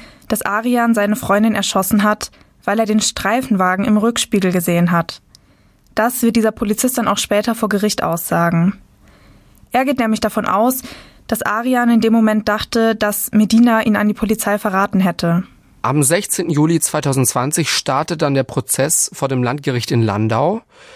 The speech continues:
Speaker 2: Medinas Mutter und die beiden Kinder sind auch mit im Gerichtssaal dabei. Und Medinas Mutter ist da auch deswegen, weil sie als Nebenklägerin auftritt.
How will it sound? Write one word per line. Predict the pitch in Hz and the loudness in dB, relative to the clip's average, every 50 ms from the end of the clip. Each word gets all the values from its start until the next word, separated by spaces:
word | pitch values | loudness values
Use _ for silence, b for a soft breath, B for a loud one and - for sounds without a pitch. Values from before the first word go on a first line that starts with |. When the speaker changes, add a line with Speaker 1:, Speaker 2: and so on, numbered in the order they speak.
| B B B B B B | B B B B B B
Speaker 2:
Medinas | - 131 117 147 151 151 135 - - | -4 -2 0 2 2 2 2 0 0
Mutter | 143 147 170 - 180 180 185 | 0 0 0 0 0 0 0
und | 175 135 | -2 -4
die | 139 | -4
beiden | 131 131 131 131 135 127 | -4 -2 -2 -2 -2 -4
Kinder | - - 151 160 165 170 | -2 0 0 2 2 2
sind | 151 127 131 127 - | 0 0 0 0 0
auch | - 117 143 175 170 - | 0 0 0 0 0 0
mit | - 151 147 | -2 -2 0
im | - 160 143 139 | 0 0 0 2
Gerichtssaal | 131 139 127 139 135 - - 143 139 135 | 2 0 -2 -2 -2 -2 -4 -2 -2 -2
dabei. | 135 123 123 113 107 107 117 139 180 208 - B B B B B B B B B B | -2 -2 -2 -2 -2 -2 0 0 -2 -4 -4 B B B B B B B B B B
Und | - 147 147 147 143 - - | 2 4 4 4 2 2 0
Medinas | 147 143 131 151 156 151 139 - | 0 0 2 2 2 2 2 2
Mutter | 135 139 165 185 - 185 - - - - | 2 0 0 0 0 -2 -2 -2 -2 -2
ist | 170 170 175 - - - - | -2 0 0 0 -2 -2 -2
da | 151 151 151 | -2 -2 -2
auch | - - - 127 135 160 180 175 - 170 _ - | -4 -4 -2 -2 0 0 0 -2 -4 -10 _ -2
deswegen, | 160 156 180 175 - - - 131 123 127 127 139 151 156 143 139 123 110 | -2 -2 0 -2 -4 -4 0 0 2 2 2 2 2 2 2 0 0 -2
weil | 113 120 131 135 | -2 0 0 -2
sie | 123 120 127 127 127 | -2 0 0 0 0
als | - 120 - - | 0 0 -2 0
Nebenklägerin | 135 135 135 135 120 - - 123 113 110 120 107 113 113 | 2 2 2 2 0 0 -2 -2 -2 0 0 0 0 0
auftritt. | 101 95 107 110 - - - - 117 110 - - - | 0 0 -2 -2 -6 -10 -8 -8 -8 -8 -8 -10 -12